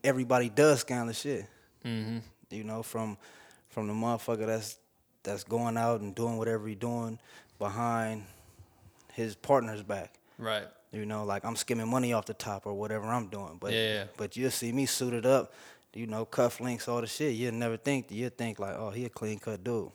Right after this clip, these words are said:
Speaker 2: Right.
Speaker 1: For sure he got some scandalous shit going on.
Speaker 2: Crazy.
Speaker 1: You know, but you wouldn't look at it like that, but
Speaker 2: How do you
Speaker 1: everything's
Speaker 2: spell it again?
Speaker 1: S K A N L E S S.
Speaker 2: There's no, you
Speaker 1: Scandalous.
Speaker 2: motherfuckers can tweet it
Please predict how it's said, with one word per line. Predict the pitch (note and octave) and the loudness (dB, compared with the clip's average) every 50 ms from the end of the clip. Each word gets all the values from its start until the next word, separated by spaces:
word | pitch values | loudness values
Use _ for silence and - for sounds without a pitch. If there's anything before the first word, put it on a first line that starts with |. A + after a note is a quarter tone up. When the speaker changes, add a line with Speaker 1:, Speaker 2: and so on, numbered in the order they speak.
| - | -8
Speaker 2:
Right. | - A#2 G#2+ G#2+ G#2+ G#2+ - - - - - - | -2 2 2 2 2 2 -2 -8 -16 -20 -20 -16
Speaker 1:
For | - A2+ | -12 -10
sure | - - F3 F#3 | -6 -4 -2 -2
he | D#3+ B2 | -2 0
got | A2 G2+ G2+ | 0 -2 -4
some | - F2 | -4 -8
scandalous | - - - A2+ G#2+ G2+ G2 F#2+ - | -10 -6 -4 -4 -4 -4 -4 -8 -8
shit | - G2+ F2 F#2 | -8 -8 -8 -8
going | G#2 G2 F#2+ F#2+ F#2 | -8 -8 -8 -8 -8
on. | F2+ F2 F2+ - - - - - - - | -10 -12 -12 -16 -20 -20 -20 -20 -18 -10
Speaker 2:
Crazy. | - A2 G#2+ G#2 G#2 G#2+ A2 F#2+ B2+ - _ - _ _ - - | -4 -2 -2 -2 -2 -6 -10 -14 -16 -20 _ -20 _ _ -14 -12
Speaker 1:
You | F#2+ | -10
know, | F#2+ G2+ G#2+ A#2 A2 | -8 -8 -8 -8 -6
but | G2+ F#2 F2+ D2+ - - _ _ _ _ _ _ _ _ _ _ _ _ _ _ _ _ _ _ _ _ _ - - G2+ | -6 -6 -6 -6 -8 -12 _ _ _ _ _ _ _ _ _ _ _ _ _ _ _ _ _ _ _ _ _ -20 -20 -16
you | A#2 A#2 A2 | -12 -8 -6
wouldn't | G#2+ G#2 G2+ F#2+ | -4 -4 -4 -2
look | G#2+ B2 - - | -4 -2 -2 -2
at | G#2 G2+ | -4 -2
it | F#2+ F#2+ | -4 -4
like | G2 G2 G2 - | -4 -6 -6 -4
that, | - A#2+ B2+ A#2+ - - | -4 -4 -4 -6 -8 -8
but | F#2 F2 - - - _ - _ _ _ _ _ _ _ | -8 -8 -8 -10 -14 _ -20 _ _ _ _ _ _ _
Speaker 2:
How | - G#2+ | -10 0
do | |
you | A2 | 2
Speaker 1:
everything's | B2 B2 B2 B2 A#2 | 4 4 4 4 2
Speaker 2:
spell | A2 - C3 B2 B2+ B2 | 2 2 4 4 4 4
it | B2 | 4
again? | A#2+ B2 B2 B2 B2+ - - - - - - - | 2 2 0 -2 -4 -8 -16 -20 -20 -20 -18 -8
Speaker 1:
S | - G#2+ G#2+ - - | -6 -6 -6 -6 -8
K | - - A2 G#2+ G#2 G#2 - - | -6 -6 -4 -4 -4 -6 -6 -6
A | G2+ G2 G2+ F#2 F#2+ - - _ _ _ _ _ _ _ _ | -6 -6 -6 -6 -8 -12 -16 _ _ _ _ _ _ _ _
N | - B2+ A#2+ A2 G#2+ A2 G#2+ - - - - - - - _ | -4 -2 -2 -2 -4 -6 -10 -12 -16 -20 -20 -20 -20 -18 _
L | - G#2 G#2+ A2 A2 - | -6 -4 -2 -2 -4 -4
E | A2 A2+ A2 - | -6 -8 -8 -8
S | - G#2 G2+ - - - | -8 -6 -8 -8 -8 -10
S. | G2 F#2 - - - - - - - _ _ _ _ - | -10 -12 -12 -14 -16 -20 -20 -20 -20 _ _ _ _ -6
Speaker 2:
There's | G#2+ G#2 G2+ G2 G2 - | -4 -2 -2 -2 -4 -2
no, | A2 G#2 G#2 G#2 | -2 0 0 2
you | G#2 G#2 | 0 0
Speaker 1:
Scandalous. | G#2 G#2+ A#2+ A2+ G2 F#2+ G2+ G2+ - | 0 0 0 0 0 -2 -4 -4 -6
Speaker 2:
motherfuckers | - | -6
can | G#2 G2+ | -6 -8
tweet | - - A2 G#2+ G#2 | -6 -6 -4 -4 -2
it | G#2 G#2+ - | -2 -4 -6